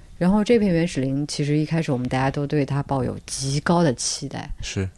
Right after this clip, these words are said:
Speaker 1: 因为原始林顾名思义，就是它整个的植被状况会比人工林还有天然的次生林都要好很多。
Speaker 2: 嗯，而且这种好就是你一眼能看出就是好。
Speaker 1: 对，就充满了生机，植被非常的茂盛。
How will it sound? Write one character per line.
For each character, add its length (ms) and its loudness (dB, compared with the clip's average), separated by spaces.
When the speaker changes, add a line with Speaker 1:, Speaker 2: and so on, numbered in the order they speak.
Speaker 1:
因 120 2
为 280 4
原 180 4
始 140 0
林 160 2
顾 100 0
名 160 2
思 180 -2
义， 200 2
就 120 -2
是 80 0
它 200 0
整 200 -2
个 160 2
的 140 0
植 240 -6
被 160 4
状 180 2
况 240 0
会 220 0
比 260 -4
人 160 2
工 180 6
林 200 4
还 140 0
有 160 2
天 220 0
然 180 2
的 220 2
次 200 -2
生 160 2
林 160 -2
都 80 0
要 100 2
好 160 -4
很 180 -4
多。 240 -4
Speaker 2:
嗯， 160 -4
而 80 4
且 80 4
这 60 -2
种 200 4
好 180 -4
就 120 -2
是 120 0
你 100 0
一 180 2
眼 180 2
能 100 0
看 220 0
出 120 0
就 180 0
是 100 0
好。 260 -8
Speaker 1:
对， 160 2
就 140 2
充 260 0
满 160 4
了 100 0
生 240 0
机， 280 0
植 180 -2
被 240 4
非 220 2
常 280 -2
的 280 0
茂 280 0
盛。 280 -4